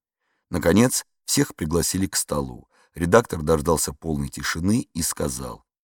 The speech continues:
"Друзья мои, вот и прошёл ещё один год,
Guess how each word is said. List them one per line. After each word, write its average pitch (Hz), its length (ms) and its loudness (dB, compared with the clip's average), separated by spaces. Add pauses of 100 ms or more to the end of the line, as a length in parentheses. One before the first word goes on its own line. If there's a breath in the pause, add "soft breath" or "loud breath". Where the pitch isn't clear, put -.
(240)
"Друзья 95 680 8
мои, 69 380 -2 (480)
вот 101 520 2
и 104 120 0
прошёл 117 640 4
ещё 87 640 0
один 80 500 0
год, 90 460 2